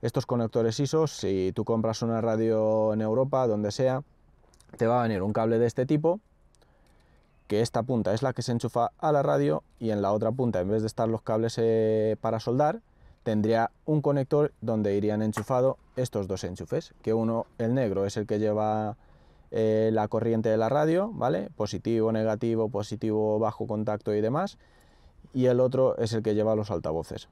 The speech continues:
¿vale? El rojo los altavoces y el negro la corriente. Solamente entran de una forma, así que no va a tener ningú-, ninguna complicación. Si vuestra radio es así, lo tenéis mucho más fácil, porque simplemente va a ser quitar la radio vieja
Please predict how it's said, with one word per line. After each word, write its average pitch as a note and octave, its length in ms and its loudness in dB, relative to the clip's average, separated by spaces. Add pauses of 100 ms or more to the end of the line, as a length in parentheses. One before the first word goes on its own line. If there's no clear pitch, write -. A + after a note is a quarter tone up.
¿vale? A#2 260 -2
El F#2+ 80 -2
rojo A2+ 280 -2
los B2+ 320 0
altavoces D#3 580 0 (200)
y A2 100 -2
el A2+ 120 2
negro C3 360 2
la G2 120 0
corriente. F#2 540 -6
Solamente B2+ 520 0
entran B2 260 0
de A#2+ 80 2
una A#2 160 -2
forma, C3 240 -2
así A2 120 -4
que G#2+ 120 -2
no G#2 80 -2
va G2+ 60 -2
a - 20 -4
tener G2+ 240 -4
ningú-, F#2+ 300 -4
ninguna G#2+ 360 -2
complicación. F2+ 560 -8 (840)
Si - 180 0
vuestra D#3 340 4
radio D#3 540 2
es D#3 120 2
así, E3 460 0
lo A#2+ 160 2
tenéis A#2+ 320 2
mucho B2 220 0
más C3+ 120 0
fácil, F3 320 0
porque G#2+ 240 -2
simplemente A#2 460 0
va A#2+ 60 2
a A#2+ 40 -2
ser A#2 200 -2
quitar A#2 240 0
la A#2+ 120 2
radio B2+ 300 2
vieja E3 420 0